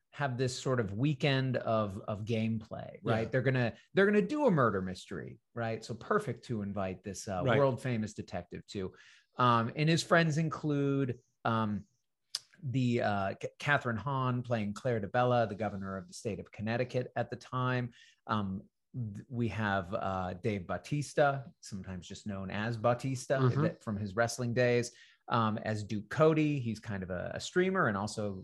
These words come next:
Speaker 1: sort of a men's rights activist, though they don't really go into that as much. I mean, they kinda introduce that,
Speaker 2: Yeah.
Speaker 1: but then it do-, doesn't really become a thing.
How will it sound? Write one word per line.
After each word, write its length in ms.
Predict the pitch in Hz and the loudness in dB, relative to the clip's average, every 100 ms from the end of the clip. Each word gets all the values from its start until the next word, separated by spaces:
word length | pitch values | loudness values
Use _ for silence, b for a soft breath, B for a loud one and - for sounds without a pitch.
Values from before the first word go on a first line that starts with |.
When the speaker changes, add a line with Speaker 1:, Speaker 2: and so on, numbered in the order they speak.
| - _ | -16 _
Speaker 1:
sort 200 | - 107 | -12 -10
of 60 | - | -8
a 40 | 92 | -4
men's 260 | 107 110 98 | -2 -2 0
rights 320 | 107 127 - | 0 -2 -6
activist, 520 | 135 131 147 143 139 - | -6 -6 -6 -4 -4 -4
though 100 | 117 | -2
they 100 | 127 | -2
don't 220 | 196 196 | -4 -4
really 200 | 180 147 | -2 2
go 220 | 123 120 | 4 4
into 160 | 120 104 | 2 0
that 200 | 90 90 | 0 -2
as 100 | 90 | -2
much. 240 | 92 87 | -6 -6
I 40 | 107 | -6
mean, 100 | 107 | -4
they 60 | 107 | -4
kinda 240 | 139 120 | -2 -2
introduce 520 | 120 104 98 104 104 | -2 -6 -6 -6 -6
that, 240 | 92 87 95 | -6 -4 -4
Speaker 2:
Yeah. 60 | |
Speaker 1:
but 120 | 87 | -4
then 140 | 107 95 95 | -6 -6 -8
it 120 | - - | -10 -8
do-, 160 | 110 - | -6 -4
doesn't 220 | 123 110 | -2 0
really 160 | 107 95 | -2 -4
become 320 | 95 - 92 | -6 -8 -8
a 40 | |
thing. 320 | - 101 90 | -6 -8 -8